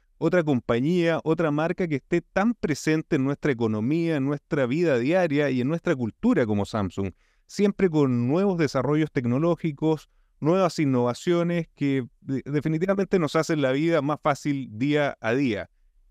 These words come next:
Y en esa misma línea, Bernardita, te agradecería que nos contaras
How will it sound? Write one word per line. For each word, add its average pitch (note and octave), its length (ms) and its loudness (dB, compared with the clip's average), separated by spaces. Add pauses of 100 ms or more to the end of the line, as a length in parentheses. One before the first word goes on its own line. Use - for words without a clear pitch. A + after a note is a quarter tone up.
(120)
Y D#3 100 -4
en G3 80 2
esa B3+ 160 4
misma G#3 320 2
línea, C#3 400 0
Bernardita, A2 580 -2
te D#3+ 100 0
agradecería E3 500 0
que A3 80 0
nos F#3+ 140 -2
contaras E3+ 840 0